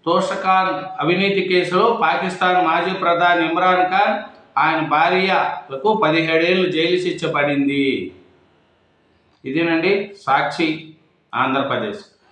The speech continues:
నెక్స్ట్ నమస్తే తెలంగాణ పేపర్ కూడా చూద్దాం. నమస్తే తెలంగాణ పేపర్లో చూసుకుంటే, ఈరోజు భూపాలుడు బేతాళుడు, పచ్చని పంటకు పంచప్రాణం, పంటకు నీరిచ్చి కంట నీరు తుడిచిన భగీరథుడు కేసీఆర్.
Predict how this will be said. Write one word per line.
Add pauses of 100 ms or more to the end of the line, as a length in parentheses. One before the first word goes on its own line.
(140)
నెక్స్ట్
నమస్తే
తెలంగాణ
పేపర్
కూడా
చూద్దాం. (460)
నమస్తే
తెలంగాణ
పేపర్లో (120)
చూసుకుంటే, (400)
ఈరోజు (1800)
భూపాలుడు
బేతాళుడు, (800)
పచ్చని
పంటకు
పంచప్రాణం, (800)
పంటకు
నీరిచ్చి
కంట
నీరు
తుడిచిన
భగీరథుడు
కేసీఆర్.